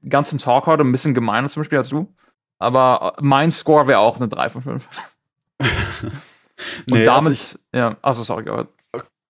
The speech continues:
Speaker 2: Äh, ich hab grad, äh, zwei Dinge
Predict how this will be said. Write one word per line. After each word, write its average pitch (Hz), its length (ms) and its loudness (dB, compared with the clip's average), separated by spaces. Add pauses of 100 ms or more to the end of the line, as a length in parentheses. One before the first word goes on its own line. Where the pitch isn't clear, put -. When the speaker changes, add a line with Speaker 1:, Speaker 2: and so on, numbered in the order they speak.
(260)
Speaker 2:
Äh, 131 280 2
ich 123 140 -8
hab 135 100 -12
grad, - 300 -10 (460)
äh, 120 280 2 (100)
zwei 120 340 2
Dinge 120 380 0